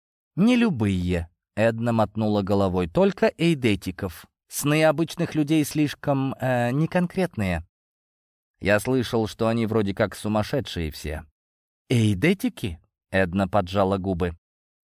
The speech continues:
Не обязательно, но они все странненькие, это точно. А где Остап? С ним что-то случилось?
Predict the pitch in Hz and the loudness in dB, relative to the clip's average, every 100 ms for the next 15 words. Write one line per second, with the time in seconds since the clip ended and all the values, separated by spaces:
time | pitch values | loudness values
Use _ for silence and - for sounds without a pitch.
0 | _ 196 220 208 208 254 220 131 120 120 | _ 2 2 0 2 2 2 -2 0 0
1 | 131 135 151 180 - 190 - 196 175 127 | 2 2 2 0 0 -2 -2 2 2 2
2 | 120 123 127 117 131 123 131 135 127 170 | -2 -4 -4 -4 -2 0 0 0 -2 -2
3 | - 104 - 113 113 - 143 156 170 277 | 0 -2 -2 -4 -6 0 0 0 0 0
4 | - 240 - 156 104 - 135 139 - 180 | 2 -2 2 0 0 -2 -4 -4 -2 -2
5 | 170 170 175 170 240 226 113 - | 0 -2 -2 -2 0 0 -2 -6